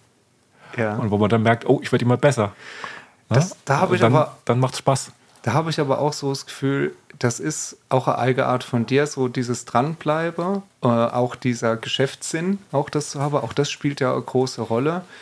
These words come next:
Speaker 1: dass man sagt, ähm, nicht nur jetzt, äh, vom künstlerischen Aspekt her sagt, „Ah, ich kann das,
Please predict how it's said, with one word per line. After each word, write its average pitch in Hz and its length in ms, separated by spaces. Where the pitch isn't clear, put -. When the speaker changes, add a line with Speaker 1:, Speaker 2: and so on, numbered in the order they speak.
Speaker 1:
dass 127 220
man 123 120
sagt, 120 520
ähm, 113 300
nicht 123 260
nur 123 420
jetzt, - 200
äh, 127 160
vom 107 220
künstlerischen 139 640
Aspekt 127 500
her 120 120
sagt, 120 420
„Ah, 127 180
ich 120 120
kann 127 200
das, 123 240